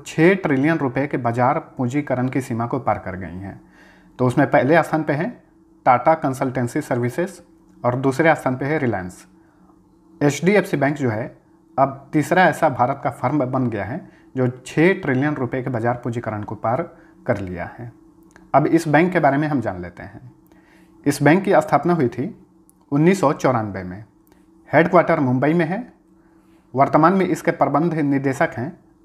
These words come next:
आदित्य पुरी और गैर कार्यकारी अध्यक्ष हैं श्यामला गोपीनाथ। अगला क्वेश्चन है, हाल ही में विश्व किडनी दिवस कब मनाया गया है? ये मनाया गया है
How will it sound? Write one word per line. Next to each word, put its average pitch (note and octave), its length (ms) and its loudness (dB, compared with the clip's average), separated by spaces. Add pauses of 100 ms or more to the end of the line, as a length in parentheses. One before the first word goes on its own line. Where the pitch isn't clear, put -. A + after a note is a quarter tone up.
आदित्य D3 420 4
पुरी A2 400 -2 (580)
और C3 240 -2
गैर F3 380 4
कार्यकारी D3 460 0
अध्यक्ष C#3 420 -6
हैं D#3+ 200 -10 (320)
श्यामला D#3+ 580 2
गोपीनाथ। A#2+ 600 -6 (1800)
अगला D#3 220 6
क्वेश्चन F3+ 320 0
है, C3+ 220 -8 (920)
हाल D3 220 6
ही G3 100 2
में E3 300 -4 (600)
विश्व G3+ 440 2 (220)
किडनी D#3 340 0
दिवस B2+ 400 -4 (260)
कब D3 180 4
मनाया A2 260 0
गया F#2 200 -8
है? F#2+ 260 -14 (1500)
ये C#3+ 140 6
मनाया D#3 280 4
गया B2+ 200 0
है D3+ 200 -6